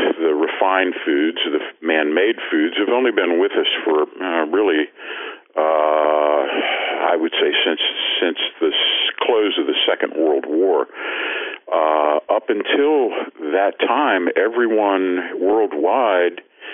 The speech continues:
ate organic because that's all there was. You also ate w-, foods that were seasonally appropriate because that's what you got. Um, we didn't get pineapple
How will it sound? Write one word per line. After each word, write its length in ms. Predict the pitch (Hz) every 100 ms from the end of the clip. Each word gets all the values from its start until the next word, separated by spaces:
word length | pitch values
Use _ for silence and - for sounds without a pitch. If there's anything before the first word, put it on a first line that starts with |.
| - _
ate 240 | - 101 - -
organic 720 | 90 78 - 90 135 82 - - - _ _ _ _ _ _ _ _
because 320 | - 117 101 87
that's 220 | 101 110 120
all 200 | 104 87
there 180 | 90
was. 460 | 76 73 165 - 60 - - -
You 200 | 90 92
also 400 | 113 131 135 92 -
ate 220 | 101 107
w-, 200 | 104 104 - _
foods 340 | - 123 120 95 -
that 160 | 92
were 120 | 80 - -
seasonally 600 | 120 113 104 95 95 92 87 -
appropriate 800 | - - 123 190 - 71 71 - - - - - - -
because 560 | 95 92 - 107 98 92 87 - -
that's 260 | 104 131 - 113
what 200 | 101 101 -
you 100 | 95
got. 440 | - 95 139 - - - - - - - -
Um, 680 | 78 76 73 71 69 69 -
we 240 | - 90 131
didn't 300 | 170 139 107
get 320 | 117 160 -
pineapple 640 | - 104 98 98 92 90